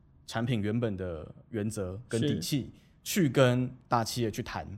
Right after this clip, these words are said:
Speaker 1: 这样的合作的可能性。
Speaker 2: 对。
Speaker 1: 那否则如果 always 都在帮企业做客制化的 solution 的话，那对于一个新，新创来讲，这个机会其实就浪费掉。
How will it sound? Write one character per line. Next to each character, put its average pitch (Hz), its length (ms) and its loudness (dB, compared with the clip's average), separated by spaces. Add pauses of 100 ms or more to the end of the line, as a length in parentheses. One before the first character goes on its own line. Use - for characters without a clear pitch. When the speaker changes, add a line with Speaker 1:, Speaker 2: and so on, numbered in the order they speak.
(180)
Speaker 1:
这 - 80 -4
样 113 80 2
的 101 60 -4
合 101 140 -6
作 113 100 -2
的 98 60 -6
可 98 160 -8
能 71 120 -12
性。 101 220 -8 (240)
Speaker 2:
对。 135 240 -2
Speaker 1:
那 139 260 6
否 131 200 4
则 143 160 8
如 170 120 8
果 170 300 8
always 143 340 6
都 131 160 2
在 123 380 6 (180)
帮 123 200 2
企 131 180 -2
业 120 140 4
做 107 320 -2
客 - 160 -2
制 123 100 -2
化 123 180 4
的 90 260 -6
solution 120 480 -2
的 101 80 -4
话， 110 260 -2 (260)
那 120 180 4 (120)
对 151 160 8
于 127 40 4
一 123 40 2
个 120 80 0
新， 135 280 -4 (220)
新 147 220 -2
创 127 200 0
来 92 160 -4
讲， 85 240 -4 (220)
这 - 80 4
个 151 100 6
机 143 160 4
会 143 140 6
其 - 140 -2
实 104 40 -2
就 117 100 -2
浪 110 140 -2
费 98 160 -8
掉。 85 160 -14